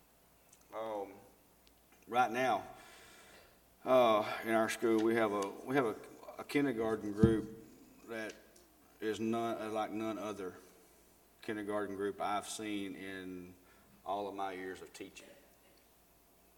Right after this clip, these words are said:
That's the truth. I know your kid's in kindergarten. <laughs> He ain't one of them. Uh, but they're, they're, they're, they, they come, they come from, I, I'm, the way I can figure it out when talking to them,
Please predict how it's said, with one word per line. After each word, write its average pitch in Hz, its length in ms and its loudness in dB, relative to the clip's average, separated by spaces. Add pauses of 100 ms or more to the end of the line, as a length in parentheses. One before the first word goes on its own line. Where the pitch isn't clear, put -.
(100)
That's 98 240 -8
the - 60 -18
truth. 90 260 -6 (280)
I 87 40 -12
know 95 100 -6
your 90 120 -4
kid's - 220 -6
in 80 100 -10
kindergarten. 113 600 0
<laughs> - 460 -16
He 113 160 4
ain't 104 100 2
one 107 140 0
of 104 140 2 (880)
them. - 100 -2
Uh, 113 220 4 (2000)
but 104 200 2
they're, 110 260 4
they're, 104 260 2 (220)
they're, 104 160 4
they, 110 140 4
they 110 160 0
come, 131 520 0 (840)
they 107 100 -8
come 127 360 -4
from, 104 400 -6 (760)
I, 104 220 -4
I'm, 104 100 0 (580)
the 101 60 -10
way 127 120 6
I 131 60 8
can 127 160 -6
figure 123 320 -4
it 104 80 -4
out 113 400 0
when 98 160 -10
talking 117 440 0
to 123 140 -4
them, 117 140 -8